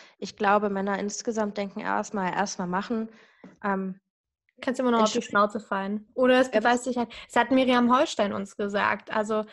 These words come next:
Speaker 2: kannst zwar auf die Schnauze fallen, aber du kannst zwar auch hinterher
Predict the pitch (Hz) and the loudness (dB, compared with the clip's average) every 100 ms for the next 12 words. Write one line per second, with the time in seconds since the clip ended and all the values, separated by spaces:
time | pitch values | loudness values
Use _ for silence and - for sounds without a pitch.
0 | - - 269 262 - 240 226 - - - | -12 0 0 0 2 4 4 2 -10 0
1 | 220 254 294 277 277 269 254 262 262 262 | 0 0 -4 0 0 -2 -6 -2 -4 -4
2 | 262 240 269 254 240 254 254 | -4 -4 -2 -4 -2 -2 -2